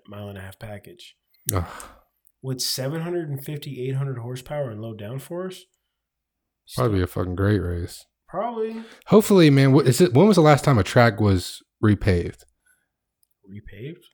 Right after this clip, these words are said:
Speaker 2: Yeah, hopefully, like, now.
Speaker 1: Kentucky?
Speaker 2: Okay. Well, hopefully they, like, got the science down maybe a little better, so, like, it's not gonna be
Speaker 1: Watkins Glen was recently repaved as well.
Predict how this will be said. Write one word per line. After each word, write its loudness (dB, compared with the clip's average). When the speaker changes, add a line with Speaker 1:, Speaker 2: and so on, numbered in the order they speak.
Speaker 2:
Yeah, 2
hopefully, 4
like, 4
now. 2
Speaker 1:
Kentucky? -12
Speaker 2:
Okay. -6
Well, 2
hopefully 6
they, 4
like, 4
got 4
the -2
science 0
down 2
maybe 2
a 4
little 2
better, 4
so, 0
like, 0
it's -4
not 2
gonna -2
be 0
Speaker 1:
Watkins -8
Glen -8
was -14
recently -18
repaved -20
as -20
well. -20